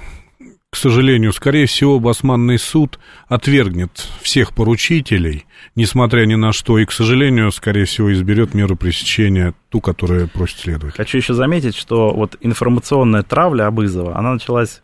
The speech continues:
Speaker 2: гораздо до этого уголовного дела. Я примерно еще полгода назад, э, попадал в, ну, читал сми, и там было огромное количество критики по, м, отношению к открытой ра-, к открытому правительству.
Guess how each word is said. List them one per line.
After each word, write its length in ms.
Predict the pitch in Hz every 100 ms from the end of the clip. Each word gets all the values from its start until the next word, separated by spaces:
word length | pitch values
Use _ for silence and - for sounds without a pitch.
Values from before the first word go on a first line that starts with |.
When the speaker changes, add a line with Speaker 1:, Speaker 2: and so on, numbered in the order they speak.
| _
Speaker 2:
гораздо 640 | 104 101 107 127 127 107 110
до 580 | 101 98 120 110 92 -
этого 280 | 101 - 95
уголовного 600 | 98 110 107 101 104 110
дела. 560 | 131 180 147 110 95 -
Я 220 | 101 110
примерно 360 | 113 113 110 104
еще 240 | - 107
полгода 520 | - 127 113 110 104
назад, 480 | 107 110 120 165 156 - - - _
э, 520 | - 101 101 98 95 90
попадал 480 | 104 117 120 113 98
в, 360 | 98 104 - 120
ну, 260 | 127 98
читал 360 | - - 131 120
сми, 300 | - 165 165
и 80 | 104
там 340 | 123 117 104
было 240 | 107 104
огромное 460 | 113 117 131 101 92
количество 520 | 98 107 101 - 95
критики 680 | - 127 156 113 - 98 92 -
по, 340 | 107 107 104 98 -
м, 280 | - 98 101
отношению 480 | - 107 - 117 98
к 40 |
открытой 400 | 101 107 107 104
ра-, 200 | 98 98
к 100 | -
открытому 420 | 98 - 104 101
правительству. 560 | 101 101 92 - -